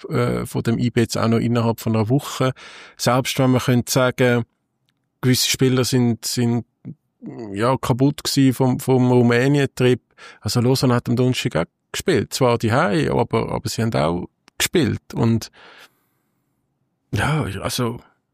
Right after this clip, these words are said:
ich habe das Gefühl, Loris Benito hat jetzt nicht unbedingt bewiesen, dass er fähig ist, drei Spiele pro Woche zu machen.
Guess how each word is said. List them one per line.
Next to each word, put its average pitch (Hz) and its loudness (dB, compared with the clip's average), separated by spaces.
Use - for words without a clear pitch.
ich 143 2
habe 123 2
das 117 -4
Gefühl, 135 4
Loris 131 4
Benito 139 2
hat 120 -2
jetzt 117 -6
nicht 147 2
unbedingt 160 2
bewiesen, 160 0
dass 147 0
er 151 0
fähig 156 0
ist, - -4
drei 151 2
Spiele 160 0
pro 113 2
Woche - -4
zu - -8
machen. 120 -8